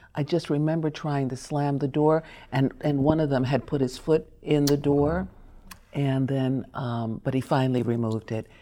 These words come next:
and I slammed the door. So this was in the nineteen fifties during the, the McCarthy period.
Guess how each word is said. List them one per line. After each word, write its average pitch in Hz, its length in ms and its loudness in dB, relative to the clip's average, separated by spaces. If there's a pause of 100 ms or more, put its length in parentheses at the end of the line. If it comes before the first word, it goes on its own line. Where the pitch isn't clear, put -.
(220)
and 120 140 0
I 113 100 -2
slammed 113 420 -4
the 110 100 -8
door. 110 440 -8 (120)
So - 180 -2
this 220 200 4
was 180 160 2
in 151 100 2
the 139 80 2
nineteen 127 420 -2
fifties 143 400 -4
during 113 240 -4
the, 107 160 -4 (140)
the - 340 -10 (280)
McCarthy 165 460 -4
period. 147 500 -2